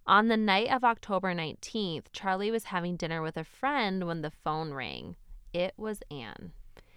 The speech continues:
Anne told Charlie that the two children wanted to see him and that she was depressed and was planning to kill herself.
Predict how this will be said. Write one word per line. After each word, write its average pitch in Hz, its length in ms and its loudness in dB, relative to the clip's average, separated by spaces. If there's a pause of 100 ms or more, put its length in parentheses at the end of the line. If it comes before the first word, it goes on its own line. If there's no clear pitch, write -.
(200)
Anne 285 280 4
told 240 420 4 (100)
Charlie 170 540 2
that 160 160 -8
the 170 80 -2
two - 240 -4
children 190 460 0
wanted 170 240 0
to 180 80 -4
see 160 260 -4
him 151 260 -2
and 165 160 -4
that 156 160 -2
she - 140 -4
was 170 160 -2
depressed - 680 -2 (120)
and 170 140 -2
was 170 100 -4
planning 180 380 -2
to 196 80 -8
kill 185 160 -4
herself. 151 520 -4